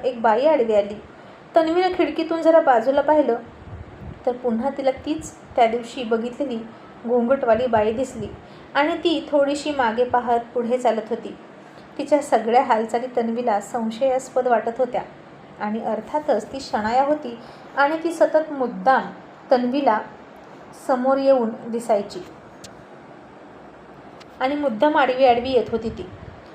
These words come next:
तन्वी म्हणाली, "अर्जुन, अरे ती बघ ना, ते त्या दिवशी ती तीच बाई होती." आणि अर्जुन बघायला गेला, इतक्यात ती गायबसुद्धा झाली होती. मग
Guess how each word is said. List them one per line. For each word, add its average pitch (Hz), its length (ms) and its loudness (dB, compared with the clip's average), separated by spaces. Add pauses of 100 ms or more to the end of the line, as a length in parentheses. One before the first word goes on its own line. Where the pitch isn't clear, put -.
(200)
तन्वी 233 260 2
म्हणाली, 240 280 -2
"अर्जुन, 226 580 0 (340)
अरे 262 120 2 (140)
ती 294 80 -4
बघ 254 280 4
ना, 226 200 0 (480)
ते 302 60 4
त्या 277 200 6
दिवशी 269 280 -4
ती 294 120 -4 (100)
तीच 311 220 -4
बाई 240 220 4
होती." 226 280 -4 (600)
आणि 226 200 -2
अर्जुन 220 460 -2
बघायला 226 360 0
गेला, 262 320 2 (340)
इतक्यात 254 420 0
ती 269 60 -6
गायबसुद्धा 233 720 0
झाली 254 260 -2
होती. 220 280 -6 (560)
मग 320 240 0